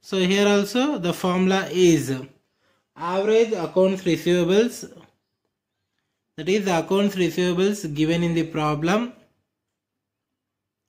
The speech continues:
by average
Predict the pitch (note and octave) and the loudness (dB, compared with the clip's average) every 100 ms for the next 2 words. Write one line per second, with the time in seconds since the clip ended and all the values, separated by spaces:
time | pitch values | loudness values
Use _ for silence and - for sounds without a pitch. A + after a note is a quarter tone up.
0 | _ _ _ _ _ _ _ _ _ _ | _ _ _ _ _ _ _ _ _ _
1 | _ _ C#3 D3+ D#3 A#2+ - _ _ _ | _ _ -6 -2 0 -2 -8 _ _ _
2 | _ _ _ _ _ C#3 E3 F#3 G3+ A#3+ | _ _ _ _ _ -6 -2 0 2 2
3 | B3 G#3 | 0 -8